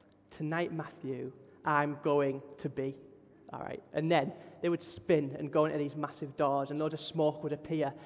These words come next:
And then they would come out dressed as this amazing singer. It was incredible. Like, there would be, like, Shirley Bassey, Freddie Mercury, Shakin' Stevens. Ask your parents. <laughs> I'm gonna ask my parents. <laughs>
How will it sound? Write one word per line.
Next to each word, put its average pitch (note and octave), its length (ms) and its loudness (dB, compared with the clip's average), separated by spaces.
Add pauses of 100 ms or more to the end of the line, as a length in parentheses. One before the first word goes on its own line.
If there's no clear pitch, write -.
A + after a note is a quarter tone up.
(140)
And D#3+ 100 0
then D#3+ 80 4
they E3+ 140 6
would D#3+ 200 4 (300)
come A3 240 6
out G3+ 500 6
dressed A3 340 6
as F#3+ 60 2
this G#3+ 140 2
amazing F#3+ 400 6
singer. G#3 400 4 (340)
It F#3 60 -14
was G#3+ 100 -12
incredible. C4+ 640 2 (300)
Like, A#3 400 4
there A3+ 120 6
would A#3 160 6
be, A3 160 6
like, G#3 300 8 (240)
Shirley A3 320 6
Bassey, A3 560 4
Freddie G#3+ 200 4
Mercury, G#3+ 720 4
Shakin' G#3+ 300 2
Stevens. G#3 760 -2 (440)
Ask - 180 -6
your F#3 60 0
parents. F3 640 2
<laughs> - 40 10
I'm G3+ 280 8
gonna F#3+ 100 8
ask F3+ 180 8
my F3+ 160 12
parents. F3 640 8
<laughs> - 20 8